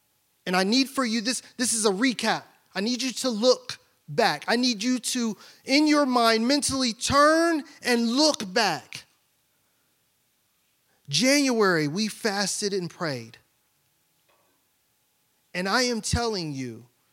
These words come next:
if you didn't know, our harvest is already coming up. We are already reaping from that time. I believe we're not done.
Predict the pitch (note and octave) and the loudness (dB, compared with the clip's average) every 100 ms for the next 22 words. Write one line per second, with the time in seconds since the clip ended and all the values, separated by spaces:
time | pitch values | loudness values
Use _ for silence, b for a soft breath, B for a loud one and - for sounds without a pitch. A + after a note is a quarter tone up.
0 | _ E3+ F3 F3 F#3+ D3+ F#3+ G#3+ G3+ E3 | _ -6 -6 -6 -8 -6 -8 -8 -10 -8
1 | D3+ C3 A2+ A2+ _ _ _ _ _ _ | -6 -6 -8 -14 _ _ _ _ _ _
2 | _ _ - G3 F3+ - A3+ G3+ D#3+ D3 | _ _ -6 -6 -6 -8 -4 -4 -4 -6
3 | - _ _ E3 C#3 - F3 F#3 F3+ E3+ | -10 _ _ -6 -6 -8 -6 -4 -4 -6
4 | D3+ D3 - _ - F3 D#3 C#3+ B2+ F#2+ | -6 -10 -14 _ -12 -8 -8 -8 -10 -16
5 | _ _ _ _ _ _ _ _ _ _ | _ _ _ _ _ _ _ _ _ _
6 | _ _ _ _ _ _ _ _ _ _ | _ _ _ _ _ _ _ _ _ _
7 | _ _ _ _ _ _ - G#3 D4 D4 | _ _ _ _ _ _ -2 4 6 6
8 | C4 B3 C#4+ D4 C#4+ B3+ A3 G3+ C4+ C4 | 4 4 4 4 0 -2 -4 -2 0 0
9 | G#3+ G#3+ F#3+ F#3 F#3 - _ _ _ _ | -2 -2 -2 -4 -8 -16 _ _ _ _
10 | _ _ _ _ _ _ _ - - B3+ | _ _ _ _ _ _ _ -10 0 0
11 | A3 G#3+ A3+ G3+ - G#3+ G#3+ E3 A#2 A2+ | 2 2 2 0 -4 -2 -2 -2 -6 -18
12 | _ b b - G3+ D4 D4 B3 A3+ A#3 | _ b b 2 4 4 4 0 0 -2
13 | G#3+ C4+ C4+ B3+ B3 G#3+ C#4+ E3+ | -4 -4 0 0 2 2 2 0